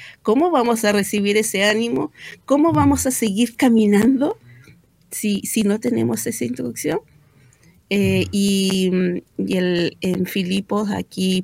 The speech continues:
Speaker 1: Pablo también les decía a ellos, "No mirando cada uno por lo suyo propio". O sea, yo si conozco estas verdades no son para mí y,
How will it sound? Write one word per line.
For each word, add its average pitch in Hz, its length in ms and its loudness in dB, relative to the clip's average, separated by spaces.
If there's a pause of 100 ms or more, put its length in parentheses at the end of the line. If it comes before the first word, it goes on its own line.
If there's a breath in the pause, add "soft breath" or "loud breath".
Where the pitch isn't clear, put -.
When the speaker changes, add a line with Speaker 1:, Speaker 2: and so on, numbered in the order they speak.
Speaker 1:
Pablo 190 340 -2
también 190 320 -2
les 190 120 -2
decía 185 380 -4
a 196 40 -2
ellos, 196 260 -2
"No 190 180 0
mirando 220 500 -2
cada 190 280 -2
uno 202 240 -2
por 196 140 -4
lo 185 120 -4
suyo 202 360 -2
propio". 370 400 -2
O - 20 -12 (240 loud breath)
sea, 185 220 -2 (240 loud breath)
yo 247 440 0
si 220 220 -8
conozco 208 400 -2
estas 262 200 0
verdades 214 400 2
no 262 100 2
son 226 220 0
para 226 220 2
mí 320 360 2
y, 233 200 -2